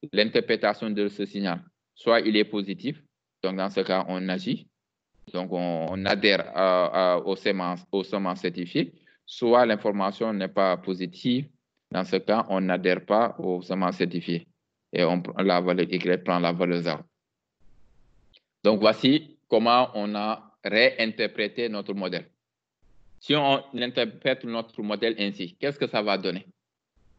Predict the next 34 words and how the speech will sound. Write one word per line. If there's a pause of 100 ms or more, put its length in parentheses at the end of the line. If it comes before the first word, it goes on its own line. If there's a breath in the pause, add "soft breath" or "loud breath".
(920)
Donc
là,
vous
avez
dit,
le
modèle,
c'est
comme
ça.
C'est
comme
si
aussi,
hein,
c'est
des
décisions. (520)
Euh, (140)
j'achète,
euh, (840)
euh, (160)
tel
terrain
ou
je
n'achète
pas
le
terrain. (1040)
Il
y
aura
des